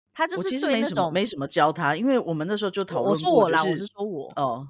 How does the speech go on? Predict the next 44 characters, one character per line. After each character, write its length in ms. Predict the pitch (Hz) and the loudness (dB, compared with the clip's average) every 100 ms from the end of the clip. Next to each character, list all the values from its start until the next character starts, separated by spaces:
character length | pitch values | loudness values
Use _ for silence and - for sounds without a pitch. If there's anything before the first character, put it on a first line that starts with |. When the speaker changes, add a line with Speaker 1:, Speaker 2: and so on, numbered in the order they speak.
| - | -12
Speaker 2:
OK。 380 | 143 139 113 117 | -14 -10 -10 -4
Speaker 1:
教 200 | 254 254 | 4 4
他 240 | 277 254 254 | 4 2 2
的 140 | 214 | 2
时 140 | - 180 | -2 0
候 120 | 208 | 0
就 120 | 202 | -2
知 240 | 180 - 147 | -6 -8 -6
道 260 | 160 113 - | -4 -6 -6
他 140 | 240 | -6
是 180 | 247 254 | -6 -6
没 220 | 180 160 | -6 -4
有 180 | 165 180 | -4 -6
语 80 | 135 | -8
言 160 | 123 | -14
天 240 | 147 143 147 | -14 -14 -12
分 160 | 127 | -14
的， 100 | - | -14
他 260 | 165 233 233 _ - - - | -4 -2 -2 _ -20 -20 -20
一 120 | - 220 | -14 -4
个 160 | 254 | -4
东 200 | 254 254 | -2 -6
西， 380 | 294 247 247 240 | -6 -8 -8 -8
像 240 | - 320 | -4 -4
你， 260 | 214 180 - _ _ | -4 -8 -12 _ _
你 180 | 190 214 | -12 -8
跟 200 | 185 262 269 | -2 -2 0
我 140 | 185 | -2
好 200 | 190 156 | 0 -4
了， 160 | 143 151 | -4 -8
可 100 | 180 | -8
能 180 | 190 | -8
讲 220 | 277 202 165 | -4 -2 -2
了 100 | 175 | -6
一 40 | |
个 180 | 190 185 | -6 -4
我 80 | 160 | -4
们 140 | 151 | -8
就 100 | 202 | -6
会 80 | 202 | -6
记 260 | 202 180 - | -8 -14 -16
得， 300 | 80 52 - | -18 -18 -18
因 140 | 214 269 | -8 -4
为 160 | 269 | -4